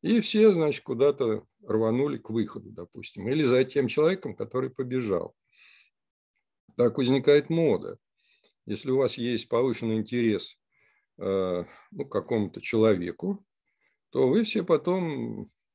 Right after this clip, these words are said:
ну, не вы, не мы, не начинаете обезьянничать и делать, как он. Похоже, да? Вот он является, как говорят, э, дирижёром или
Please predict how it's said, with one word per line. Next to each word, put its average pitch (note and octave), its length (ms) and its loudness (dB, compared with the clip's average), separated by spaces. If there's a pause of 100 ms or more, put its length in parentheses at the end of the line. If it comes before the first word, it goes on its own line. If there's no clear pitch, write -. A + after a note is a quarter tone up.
(100)
ну, A2 140 -4
не G2+ 120 -4
вы, A2+ 300 -6 (120)
не B2 140 -14
мы, F#2 240 -10
не F2+ 320 -12 (440)
начинаете B2+ 440 0
обезьянничать A2 760 2
и - 40 -8
делать, C3 380 0
как - 280 -6
он. F#2 220 -8 (100)
Похоже, - 540 -12
да? A#2 220 -8
Вот G#2+ 240 -8
он A#2+ 160 -2
является, F#2+ 600 -6 (640)
как F2+ 200 -6
говорят, F#2 400 2 (520)
э, - 40 -18 (260)
дирижёром G2+ 800 -2 (200)
или F2+ 460 -16